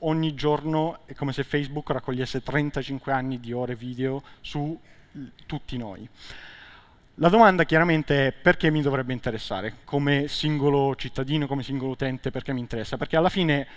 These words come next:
questo sistema funziona, eh, in maniera perfetta per tutti noi, nel senso che è il tipico fenomeno del free riding, nel senso che noi ab-, usufruiamo di servizi in maniera gratuita, eh,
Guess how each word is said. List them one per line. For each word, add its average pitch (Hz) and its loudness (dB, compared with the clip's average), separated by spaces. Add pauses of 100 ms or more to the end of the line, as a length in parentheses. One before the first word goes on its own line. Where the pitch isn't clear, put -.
(200)
questo 175 2
sistema 113 -2
funziona, 147 2 (300)
eh, 131 4
in 143 -2
maniera 139 2
perfetta - -4
per - -10
tutti - -12
noi, 113 -6
nel 117 -8
senso 139 -2
che 143 2 (160)
è 135 -2
il 139 2
tipico 156 0
fenomeno 139 0
del 127 -2
free 127 -6
riding, 117 0 (280)
nel 131 -6
senso 143 -2
che 135 -2
noi 147 4
ab-, 139 -2
usufruiamo 143 0
di 127 -6
servizi 135 -6
in 135 -6
maniera 135 -2
gratuita, 127 -4 (460)
eh, 135 4